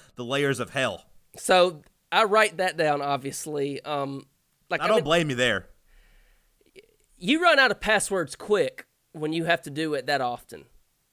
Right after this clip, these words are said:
Speaker 2: And it has to be a certain, it has to be pretty long and has to have, like, a number,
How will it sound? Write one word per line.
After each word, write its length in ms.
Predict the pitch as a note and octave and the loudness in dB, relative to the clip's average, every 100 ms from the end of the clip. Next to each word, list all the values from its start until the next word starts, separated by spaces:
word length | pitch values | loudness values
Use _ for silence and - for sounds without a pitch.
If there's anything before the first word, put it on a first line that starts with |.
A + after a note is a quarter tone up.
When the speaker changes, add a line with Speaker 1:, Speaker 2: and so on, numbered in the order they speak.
| _ _ _ _ | _ _ _ _
Speaker 2:
And 120 | F3 F#3 | -2 0
it 80 | F3 | 2
has 180 | E3+ - | 2 0
to 80 | D3 | -6
be 180 | E3+ | -4
a 60 | D#3 | -4
certain, 440 | - E3 E3 D3 | -2 -4 -2 -4
it 60 | D3+ | 0
has 160 | G3 F#3+ | 2 0
to 80 | F#3+ | -4
be 160 | A3 | -6
pretty 300 | - A#3+ A#3+ | -6 -6 -4
long 580 | G#3+ G3+ G#3 G#3 G3+ F3 | -2 0 2 0 0 -2
and 80 | D#3+ | -2
has 180 | F#3+ E3 | -2 -2
to 100 | F3 | 0
have, 260 | E3+ F3+ E3 | 2 2 0
like, 160 | D#3 C#3+ | -4 -4
a 20 | |
number, 720 | D3 F3 F3 E3+ E3 D#3+ | -2 -2 0 0 0 0